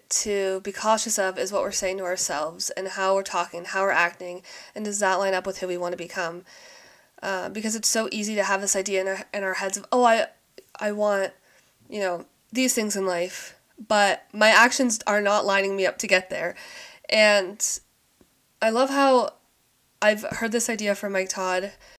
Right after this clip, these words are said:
Mike Todd is one of my favorite speakers. I, I'm sure, I feel like I talk about him all the time, but,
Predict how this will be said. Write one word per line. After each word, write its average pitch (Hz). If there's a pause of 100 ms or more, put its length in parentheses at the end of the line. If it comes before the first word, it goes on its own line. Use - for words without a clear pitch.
(400)
Mike 220
Todd 220
is 214
one 202
of 202
my 185
favorite 190
speakers. 190
I, 262
I'm 277
sure, 277
I 262
feel 320
like 381
I 523
talk 208
about 214
him 220
all 175
the 190
time, 175
but, 180